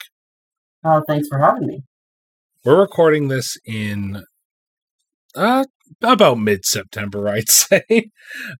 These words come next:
Speaker 2: And you got in contact with me about a month ago, and I've been, like, really excited to talk about this because we've only had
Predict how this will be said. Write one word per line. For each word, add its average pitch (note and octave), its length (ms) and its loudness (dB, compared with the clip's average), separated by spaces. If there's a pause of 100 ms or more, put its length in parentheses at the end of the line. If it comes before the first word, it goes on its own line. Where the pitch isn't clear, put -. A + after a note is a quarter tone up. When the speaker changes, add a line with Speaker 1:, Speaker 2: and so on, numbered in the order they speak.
(240)
Speaker 2:
And A#2+ 460 4 (640)
you C3+ 160 -4
got G3 200 4
in C3+ 60 -10
contact A#2+ 520 -2
with G2+ 180 -10
me G2 400 -12 (880)
about E3+ 280 4
a F#3 40 6
month A#2 360 -2
ago, E2+ 340 -8
and F2+ 100 -10
I've A2+ 200 -4
been, A#2 240 0
like, F#2+ 220 -10 (920)
really A#2 360 0
excited G#2 440 -4
to G#2 80 -16
talk B2 280 -2
about A2 320 -6
this F#2 320 -10
because F#2+ 520 -12 (340)
we've G#2 160 -6
only B2+ 160 -2
had B2+ 320 -2